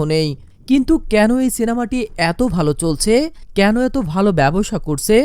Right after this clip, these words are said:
সেই কথাই বলবো আজকে আমরা আপনাদেরকে। দাগি সিনেমা হলে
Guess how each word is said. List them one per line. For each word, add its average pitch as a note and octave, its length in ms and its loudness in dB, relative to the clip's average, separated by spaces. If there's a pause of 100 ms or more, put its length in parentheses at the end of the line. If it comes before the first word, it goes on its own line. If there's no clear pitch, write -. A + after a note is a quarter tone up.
(260)
সেই A3 260 2
কথাই F3 300 -2
বলবো D3+ 320 2 (200)
আজকে E3+ 340 0
আমরা A#3+ 220 0 (100)
আপনাদেরকে। D#3+ 600 0 (580)
দাগি D3+ 320 0
সিনেমা C#4+ 400 -4
হলে G#3 280 0